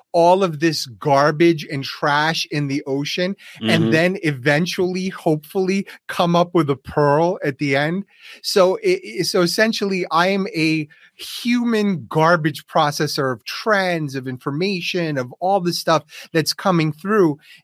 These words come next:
Speaker 1: And I have to identify, well, what matters and what doesn't, what's real, what isn't,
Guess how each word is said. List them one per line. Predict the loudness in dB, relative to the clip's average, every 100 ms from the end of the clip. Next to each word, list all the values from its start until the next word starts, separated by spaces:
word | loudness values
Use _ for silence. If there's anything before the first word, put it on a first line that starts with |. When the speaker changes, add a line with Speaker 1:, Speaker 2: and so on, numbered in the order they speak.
| -4
Speaker 1:
And | 2 4 4 0 -2
I | 0 2
have | 2 0
to | 0
identify, | 0 0 -2 0 0
well, | 0 -2
what | 0 0 0
matters | 2 2 2 0 0
and | -4 -2
what | -2 2
doesn't, | 2 2 -2 -14
what's | -6 -4 -4 -2
real, | 0 2 2 -2
what | -2 0
isn't, | 0 0 -6 -10